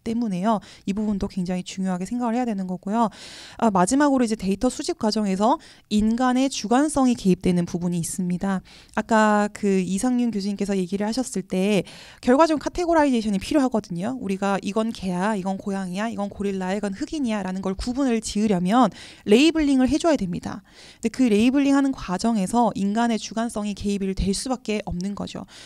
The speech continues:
물론 고릴라와 흑인 이런 부분들은 사람이면 누구나 다 쉽게 할 수 있는 부분인데요. 예를 들어 볼게요. 대출의 상환을 네 번 놓친 사람들의 신용도가 좋은지 나쁜지를 구분을 해야 돼요. 근데 이건 사람마다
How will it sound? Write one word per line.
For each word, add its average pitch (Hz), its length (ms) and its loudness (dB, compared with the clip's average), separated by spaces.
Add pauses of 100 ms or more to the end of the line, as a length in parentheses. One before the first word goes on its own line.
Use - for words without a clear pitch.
(100)
물론 277 480 4
고릴라와 233 520 4
흑인 233 300 -4
이런 208 200 0
부분들은 190 440 -4
사람이면 240 580 -4
누구나 202 300 -6
다 180 180 -12
쉽게 - 280 -6
할 277 160 2
수 - 120 -6
있는 190 160 -2
부분인데요. 185 680 -4 (340)
예를 262 200 4
들어 226 140 4
볼게요. 185 400 -2 (460)
대출의 302 520 0
상환을 302 480 2
네 180 200 2
번 285 200 4
놓친 240 300 0
사람들의 233 500 -2
신용도가 262 560 -2
좋은지 285 500 4
나쁜지를 185 540 -4
구분을 202 400 -6
해야 254 180 0
돼요. 87 280 -8
근데 233 140 -2
이건 240 140 2
사람마다 285 600 0